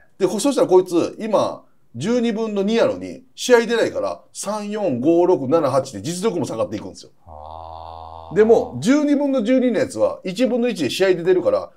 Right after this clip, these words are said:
Speaker 1: 十一、十って上がっていく可能性あるんですよ。
Speaker 2: そうっすね。しかも一位なんで、モチベーションもありますよね。
Speaker 1: はい、あれで、試合も出れるじゃないですか。
Speaker 2: 出れるし。うん。
Speaker 1: っ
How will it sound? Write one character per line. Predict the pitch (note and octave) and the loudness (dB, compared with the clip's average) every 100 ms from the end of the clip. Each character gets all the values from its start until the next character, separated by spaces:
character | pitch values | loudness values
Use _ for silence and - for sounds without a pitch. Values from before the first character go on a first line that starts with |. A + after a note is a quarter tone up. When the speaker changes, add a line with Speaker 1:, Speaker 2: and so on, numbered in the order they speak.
| _ _ | _ _
Speaker 1:
十 | B2 A3+ D#4+ D4 | 0 6 8 8
一、 | F#3+ D3 | 4 2
十 | C4 | 4
っ | F#3+ | 4
て | C3+ | 4
上 | D#3 | 2
が | G#3 | 2
っ | |
て | G#3+ | -4
い | |
く | - | 2
可 | C4+ | 2
能 | |
性 | - G2+ | 2 -4
あ | |
る | - | -4
ん | |
で | |
す | - | -20
よ。 | _ _ | _ _
Speaker 2:
そ | - - - C#3 | -20 -14 -6 -6
う | |
っ | G2+ | -6
す | - | -12
ね。 | G#2 | -12
し | - | -4
か | G3+ | -2
も | |
一 | D3+ C#3+ D#4 C#4 | -2 -2 2 2
位 | |
な | D#3 | 2
ん | A2 | -2
で、 | A2 | -6
モ | A#2+ D#3+ | 0 2
チ | - F#3+ | 2 2
ベ | A#3 | 2
ー | |
シ | A3+ | 2
ョ | G#3+ | 0
ン | G3 | -2
も | F#3+ D#3 | -4 2
あ | |
り | - | 4
ま | - | 4
す | |
よ | A3 | 0
ね。 | |
Speaker 1:
は | A3+ | -2
い、 | |
あ | F#3+ | 0
れ | |
で、 | F3 | 2
試 | B3 | 6
合 | B3 | 6
も | E3+ | 6
出 | B2+ | -2
れ | B2+ | 0
る | F#3+ | 0
じ | |
ゃ | C3+ | 0
な | |
い | A#2+ | 0
で | G#2 | -4
す | |
か。 | - | -8
Speaker 2:
出 | |
れ | F#2 | -12
る | F#2+ | -12
し。 | |
う | |
ん。 | G#2 G2 | -14 -14
Speaker 1:
っ | F2+ | -16